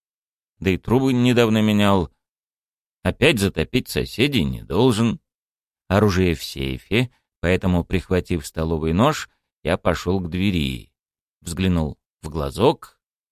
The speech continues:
Надя весело улыбалась и потирала озябшие ручки. Я отложил нож на полочку и быстро открыл замок. "А вот и я!" Девушка сходу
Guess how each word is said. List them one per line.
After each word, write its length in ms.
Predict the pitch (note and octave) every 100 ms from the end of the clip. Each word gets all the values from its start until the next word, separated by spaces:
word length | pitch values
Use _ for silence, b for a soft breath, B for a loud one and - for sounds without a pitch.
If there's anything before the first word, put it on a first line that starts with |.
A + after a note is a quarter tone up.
| _
Надя 340 | G#3+ C4+ G#3+ F#3+
весело 420 | F#3+ E3+ D#3 D3
улыбалась 680 | C#3 C#3 B2+ G3 G3 D#3+ -
и 60 |
потирала 520 | G#2+ - G2+ C3+ B2+
озябшие 500 | G2+ F2 G#2+ - D#2
ручки. 500 | C#2+ C#2+ - - C#2+ - _ _
Я 140 | F#3 G3
отложил 460 | - D3+ B2 C3
нож 300 | A2+ A#2+ G2+
на 100 | G2
полочку 460 | - A3 G#3 - G2
и 80 | F#2+
быстро 320 | C#3+ - F2+
открыл 320 | D#2+ - G2+
замок. 420 | E2+ D#2 D#2+ - _ _
"А 120 | D#3
вот 180 | E3 D#3
и 40 | F3+
я!" 200 | A#3+ B3 _ _ _ _ _ -
Девушка 460 | F#2+ A#2 G2+ G#2
сходу 520 | F2 - G2 F2 F2